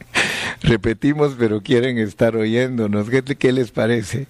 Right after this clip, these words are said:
Eh, yo le decía a uno de nuestros críticos que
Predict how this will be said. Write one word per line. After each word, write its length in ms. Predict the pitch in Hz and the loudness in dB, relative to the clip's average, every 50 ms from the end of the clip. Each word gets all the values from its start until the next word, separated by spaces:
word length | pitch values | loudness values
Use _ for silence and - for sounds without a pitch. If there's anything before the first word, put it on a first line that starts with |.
| - - - - - - - - - - - - - - - | -10 -10 -8 -8 -6 -8 -8 -10 -12 -14 -16 -20 -20 -10 -4
Eh, 440 | 381 147 113 104 101 98 101 101 104 107 | -2 0 0 0 0 -2 -2 -4 -2 0
yo 140 | 120 113 | 2 2
le 120 | 113 120 117 | 2 2 0
decía 480 | 113 110 101 90 120 127 120 110 104 | -2 -2 -4 -2 0 0 2 2 0
a 60 | 101 104 | 0 0
uno 300 | 110 120 120 120 117 110 | 0 0 0 0 2 2
de 120 | 104 98 | 2 2
nuestros 400 | 98 101 95 - - - 95 - | 0 0 -2 -2 -2 -2 -2 -2
críticos 600 | - - 123 131 - - 113 - - 120 104 - | 0 0 0 0 -2 -4 -6 -2 0 0 0 -2
que 520 | - - 113 101 95 95 95 95 90 - | -2 -2 0 0 0 0 -2 -4 -6 -8